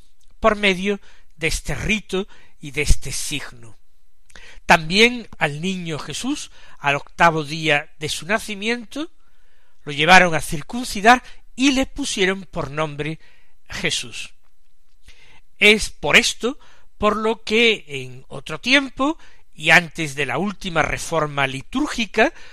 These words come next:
propiciada por el Concilio Vaticano segundo, el primer día del año, el uno de enero, se celebraba la fiesta de la circuncisión del niño Jesús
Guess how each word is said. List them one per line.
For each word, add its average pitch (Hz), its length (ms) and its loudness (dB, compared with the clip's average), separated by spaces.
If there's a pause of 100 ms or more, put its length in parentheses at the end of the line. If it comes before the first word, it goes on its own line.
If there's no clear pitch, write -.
(140)
propiciada 147 760 0
por 135 140 -6
el 127 140 -10
Concilio 160 580 -2
Vaticano 139 480 -4
segundo, 214 500 -2 (880)
el 175 300 2
primer 208 380 6
día 202 260 8
del 180 120 6
año, 262 220 8
el 202 120 4
uno 180 140 -2
de 156 100 2
enero, 180 280 4 (220)
se - 220 0
celebraba 214 640 2 (400)
la 208 180 2
fiesta 170 560 -2 (360)
de 170 80 2
la 170 100 4
circuncisión 196 1160 0
del 135 180 -4
niño 196 200 -2
Jesús 285 520 -4